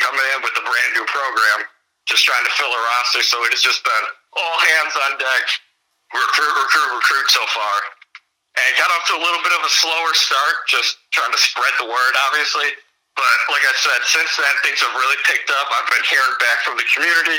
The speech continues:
I've had people reaching out to me that I didn't even contact, just saying, "Hey, heard volleyball is back. Really excited about it.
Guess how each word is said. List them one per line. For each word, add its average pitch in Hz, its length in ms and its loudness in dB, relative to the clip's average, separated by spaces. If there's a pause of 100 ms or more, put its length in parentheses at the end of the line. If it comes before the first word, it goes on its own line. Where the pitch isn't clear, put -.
(640)
I've 135 160 -2
had 139 160 -4
people 160 400 0
reaching 143 320 2
out 135 200 0
to - 40 -8
me 131 320 -2
that 110 80 -2
I 139 320 0
didn't 127 240 -4
even 107 200 -2
contact, 117 600 0 (440)
just 123 200 2
saying, 113 160 2
"Hey, 123 240 2
heard 120 200 2
volleyball 127 520 -4
is 113 80 -12
back. 117 480 -2 (440)
Really 135 280 0
excited 135 400 2
about 110 320 -2
it. 104 80 -4